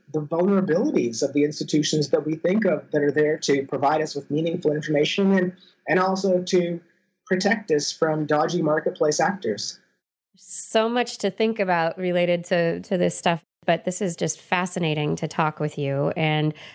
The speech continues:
Speaker 2: I don't want to keep you too much longer as we're heading up over the half hour mark. So,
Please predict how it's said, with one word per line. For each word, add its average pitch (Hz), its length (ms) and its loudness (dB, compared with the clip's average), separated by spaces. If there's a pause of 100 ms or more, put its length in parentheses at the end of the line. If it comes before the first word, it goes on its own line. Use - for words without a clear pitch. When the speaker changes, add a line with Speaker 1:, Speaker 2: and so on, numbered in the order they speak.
(160)
Speaker 2:
I 175 40 0
don't 180 160 2
want 170 120 0
to 165 40 -8
keep 185 280 -2
you 180 60 0
too 185 180 0
much 170 420 -2
longer 175 600 0
as 170 180 -2
we're 156 380 2
heading 175 360 0
up 165 160 -2
over 160 220 0
the 156 120 0
half 160 300 -4
hour 165 280 0
mark. 156 380 -2
So, 165 360 0